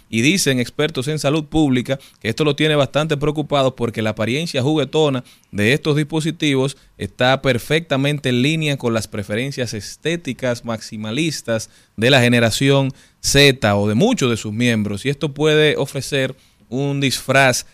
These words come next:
atractivo para los productos con nicotina, que como ya hemos resaltado en varios videos y en varios comentarios,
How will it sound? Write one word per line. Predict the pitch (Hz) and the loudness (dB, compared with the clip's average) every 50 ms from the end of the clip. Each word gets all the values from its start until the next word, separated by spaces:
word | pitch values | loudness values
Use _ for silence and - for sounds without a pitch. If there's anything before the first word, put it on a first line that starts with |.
| _ _ _ | _ _ _
atractivo | - 117 135 147 151 143 135 - - 156 151 135 135 123 | -2 0 2 2 2 2 2 0 0 0 2 2 0 0
para | 117 120 110 110 | 0 -2 -2 0
los | 107 104 | -2 -4
productos | - - 107 107 110 127 127 - - 131 123 - - | -6 -8 -8 -6 -6 -6 -8 -6 -8 -8 -8 -8 -10
con | - - 120 117 113 113 | -6 -2 -2 -2 -2 -2
nicotina, | 110 113 107 - 113 110 - 170 180 151 127 | -4 -4 -4 -6 -6 -2 -2 0 0 0 -2
que | 117 110 | -2 -4
como | 113 110 107 104 104 | -4 -6 -6 -6 -4
ya | 107 123 135 | -4 -2 -2
hemos | 139 143 139 139 - - - _ _ _ _ _ - | -4 -4 -4 -6 -6 -8 -12 _ _ _ _ _ -6
resaltado | 123 123 151 143 139 147 151 147 147 151 151 151 | -4 -2 -2 -4 -2 0 0 0 2 2 2 2
en | 139 127 117 110 107 107 104 101 | 2 0 0 -2 -4 -4 -6 -4
varios | 101 110 117 131 131 123 | -2 0 0 0 0 -2
videos | 120 113 113 127 135 131 127 120 110 | -2 -2 -2 0 0 0 0 -2 -4
y | 113 | -6
en | 104 101 | -6 -6
varios | 104 113 127 127 - | -4 -4 -6 -6 -8
comentarios, | - 135 139 135 135 135 139 135 123 123 123 123 - | -8 -8 -8 -8 -6 -4 -2 -2 0 -2 -2 -4 -6